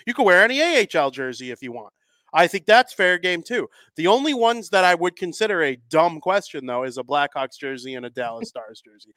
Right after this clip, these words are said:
Speaker 2: Like,
Speaker 1: If
Speaker 2: "Why are
Speaker 1: you
Speaker 2: you wearing a
Speaker 1: yeah.
Speaker 2: Blackhawks jersey?"
Speaker 1: Yeah, well, yeah,
Speaker 2: <laughs> What?
Speaker 1: yeah.
Speaker 2: You're, we're in
Speaker 1: Mm, well,
Speaker 2: Chicago.
Speaker 1: well, he's in Texas.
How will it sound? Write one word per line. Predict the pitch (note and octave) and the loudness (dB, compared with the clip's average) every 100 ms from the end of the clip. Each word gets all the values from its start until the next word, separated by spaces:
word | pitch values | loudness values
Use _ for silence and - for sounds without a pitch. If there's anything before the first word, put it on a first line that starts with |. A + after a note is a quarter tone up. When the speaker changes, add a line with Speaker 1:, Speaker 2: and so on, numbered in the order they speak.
| - | -12
Speaker 2:
Like, | F3 | -6
Speaker 1:
If | D3 | -4
Speaker 2:
"Why | C#3+ | -2
are | |
Speaker 1:
you | F3+ G3+ | -2 -2
Speaker 2:
you | |
wearing | F#3 F3+ F3 | -2 -4 -6
a | F3 | 4
Speaker 1:
yeah. | G#3 E3+ B2 | 6 8 6
Speaker 2:
Blackhawks | - D3 - | -2 -14 -12
jersey?" | C#3+ C3+ | -10 0
Speaker 1:
Yeah, | D#3+ | 0
well, | B2+ C3+ | 0 2
yeah, | E3 D#3 | 2 4
Speaker 2:
<laughs> | C4 | 2
What? | - | 0
Speaker 1:
yeah. | E3 E3 | 0 2
Speaker 2:
You're, | A3+ A3+ G#3+ | 2 0 -4
we're | F3+ A3+ C4+ | 0 4 4
in | C#4 | 2
Speaker 1:
Mm, | - B3+ | 0 0
well, | C#4+ D4+ G#4 | 4 2 2
Speaker 2:
Chicago. | E4+ F3+ F3+ - _ _ - | -2 -4 -4 -4 _ _ 2
Speaker 1:
well, | F#3+ | 2
he's | E3+ G#3 F#3+ | 4 0 2
in | G3 | 2
Texas. | E3 D3+ - - A2 - - | 2 0 0 -10 -16 -16 -20